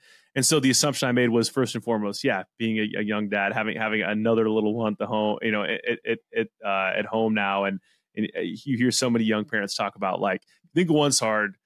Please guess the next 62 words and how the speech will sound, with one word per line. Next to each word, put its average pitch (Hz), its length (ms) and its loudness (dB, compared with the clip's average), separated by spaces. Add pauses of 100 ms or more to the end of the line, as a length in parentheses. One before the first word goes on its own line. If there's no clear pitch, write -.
(200)
just 131 160 0
wait 160 140 2
till 143 120 2
you 120 60 0
get 131 140 -2
to 107 60 -12
two." 107 480 -2 (280)
And 180 80 2
everything 311 280 2
past 165 340 2
two 233 140 6
is 185 120 4
kinda 175 220 4
gravy, 127 320 2
but, 120 120 2
like, 117 260 2
two 214 400 4
really 156 380 4
ups - 240 -2
the 131 80 -2
degree 117 260 -2
of 101 60 -2
difficulty. 104 420 -6
So 120 340 2
definitely 151 720 2 (440)
I 87 140 -6
can 131 160 -2
see 156 200 2
why 131 160 4
that'd 123 200 2
be 120 100 4
a 110 40 0
big 113 200 0
ask. 107 420 -2
And 156 100 2
then, 180 100 4
yeah, 208 220 2
we, 151 140 2
we, 156 160 2
we, 147 320 -6
I 147 80 -8
think 180 120 0
we 170 100 -2
talked 175 260 -2
about 156 80 0
this 165 180 0
on 143 60 0
our 123 80 0
last 120 320 0
pod 110 260 0
too, 156 160 4
of, 123 80 2
like, 117 220 0
the, 120 180 -4
the 117 80 -2
time 156 380 -2
ask 196 240 0
for 147 80 -2
that 117 180 0
policy 135 420 0
board. 104 460 0
I - 340 -20